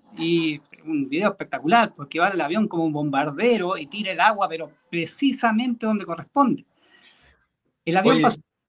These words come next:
Speaker 1: veinte veces para apagar el incendio. Valparaíso es una ciudad que tiene cientos de años y todavía no tienes un camino que llegue a esos lugares. Ese es el punto.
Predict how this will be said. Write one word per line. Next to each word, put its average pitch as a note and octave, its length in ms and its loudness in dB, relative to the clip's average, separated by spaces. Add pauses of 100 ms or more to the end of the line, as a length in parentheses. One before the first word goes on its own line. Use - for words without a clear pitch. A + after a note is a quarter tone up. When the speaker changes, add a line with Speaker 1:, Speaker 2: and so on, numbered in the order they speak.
Speaker 1:
veinte C#4 340 4
veces - 560 -4 (1160)
para F#3 220 4
apagar F#3 340 -2
el G#3+ 80 -2
incendio. G#3+ 640 -6 (680)
Valparaíso G3 560 0
es A#3 60 2
una A3 120 2
ciudad G#3+ 220 0
que G#3 60 -8
tiene G#3 180 -4
cientos A#3+ 460 -2
de C4 100 -2
años E3 420 0 (680)
y D#3+ 140 -4
todavía F#3 420 2
no A3+ 160 0
tienes A3 480 0 (420)
un G3 200 -2
camino G3 680 4 (300)
que E3+ 140 0
llegue G3+ 180 0
a G#3+ 60 -2
esos F#3+ 160 -4
lugares. E3+ 400 -2 (1500)
Ese G#3+ 180 -2
es F#3+ 60 2
el F3 60 -2
punto. - 420 -10